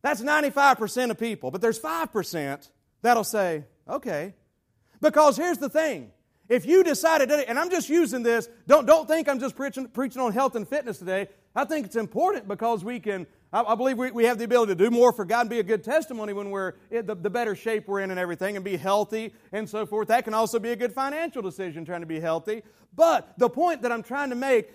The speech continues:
is this, 'cause I wanna get to the main application, and that's spiritual, but it's also career. It's also life for each of us and for the graduates especially.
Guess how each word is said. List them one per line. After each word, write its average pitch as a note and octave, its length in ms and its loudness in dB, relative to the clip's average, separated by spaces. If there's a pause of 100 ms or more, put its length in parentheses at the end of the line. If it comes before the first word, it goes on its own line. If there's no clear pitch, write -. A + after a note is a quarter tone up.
is G3+ 200 2
this, B3+ 200 4
'cause F#3+ 160 -2
I G#3 60 4
wanna D4 200 2
get A#3+ 180 -8
to A3 80 -8
the G3+ 80 0
main B3 340 -2 (140)
application, A#3 640 0
and G3+ 100 -8
that's - 240 2
spiritual, A#3+ 460 -2
but B3+ 60 2
it's B3 120 -4
also D4 340 2
career. A3+ 520 -4
It's E3 120 -8
also C#4+ 380 2
life G3+ 400 -2 (240)
for B3 260 0
each C4 220 -6
of F#3 140 -2
us F#3+ 240 -2
and G3 100 -6
for A3 100 -2
the F3+ 100 -4
graduates A3+ 460 -2
especially. F3+ 680 -2